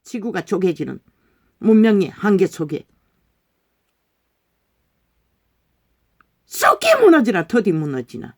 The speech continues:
이 위경에 처해서 영점칠의 기적으로 버티고 있을 뿐인 것이라. 아니, 저들이 오천만 원의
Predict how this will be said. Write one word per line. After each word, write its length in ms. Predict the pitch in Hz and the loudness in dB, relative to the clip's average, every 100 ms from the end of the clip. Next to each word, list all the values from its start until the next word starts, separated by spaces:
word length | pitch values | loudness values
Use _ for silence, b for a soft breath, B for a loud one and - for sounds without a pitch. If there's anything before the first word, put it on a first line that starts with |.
| _ | _
이 180 | 277 262 | 0 0
위경에 480 | 165 233 285 190 131 | 2 0 0 -2 -4
처해서 520 | - - 185 - 147 117 _ _ _ - | -6 0 0 -2 -10 -12 _ _ _ 0
영점칠의 640 | 233 208 143 - 190 170 | 2 2 -2 -4 -4 -6
기적으로 500 | - 190 208 160 117 _ _ _ _ - _ _ _ _ _ _ - | -6 -2 0 0 -8 _ _ _ _ -20 _ _ _ _ _ _ -2
버티고 400 | 202 - 226 160 | -2 -2 -2 -2
있을 200 | - 143 | -2 -6
뿐인 260 | 160 190 | -2 0
것이라. 500 | 233 269 - - - _ _ _ _ _ _ _ | -2 -6 -14 -20 -20 _ _ _ _ _ _ _
아니, 440 | 165 175 175 156 - | -6 -2 -2 -6 -4
저들이 580 | 233 247 247 - - _ _ _ _ _ _ | 0 0 -2 -6 -12 _ _ _ _ _ _
오천만 500 | - 269 - 285 233 | -2 -2 -2 0 0
원의 320 | 170 156 127 | 0 -4 -8